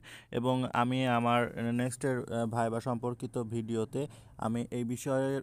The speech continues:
উত্তরগুলো সুন্দর করে সাজিয়ে আপনাদের সামনে তুলে ধরব। অষ্টম নাম্বারে আছে এক্সট্রা কারিকুলার অ্যাক্টিভিটিস। প্রিয় পরীক্ষার্থী ভাই বোন, এক্সট্রা কারিকুলার অ্যাক্টিভিটিস অবশ্যই আপনাকে ওখানে পারফর্ম করতেই হবে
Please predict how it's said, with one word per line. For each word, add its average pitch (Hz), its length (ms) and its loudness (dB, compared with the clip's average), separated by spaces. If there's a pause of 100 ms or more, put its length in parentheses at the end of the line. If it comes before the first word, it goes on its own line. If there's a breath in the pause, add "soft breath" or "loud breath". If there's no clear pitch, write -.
উত্তরগুলো 127 640 -2
সুন্দর 123 420 -2
করে 127 220 -2
সাজিয়ে 123 400 -2
আপনাদের 110 320 -2
সামনে 110 300 -4
তুলে 110 220 -2
ধরব। 104 360 -2 (840 loud breath)
অষ্টম 147 320 4
নাম্বারে 170 400 6
আছে 156 380 4
এক্সট্রা 143 340 0
কারিকুলার 143 460 4
অ্যাক্টিভিটিস। 117 760 0 (400 soft breath)
প্রিয় 160 240 8
পরীক্ষার্থী 147 560 0
ভাই 110 260 4
বোন, 98 280 0 (100)
এক্সট্রা 127 280 -2
কারিকুলার 135 460 2
অ্যাক্টিভিটিস 127 880 -4 (300 loud breath)
অবশ্যই 139 640 2
আপনাকে 120 480 0
ওখানে 120 340 0
পারফর্ম 117 500 -2
করতেই 117 500 0
হবে 104 400 0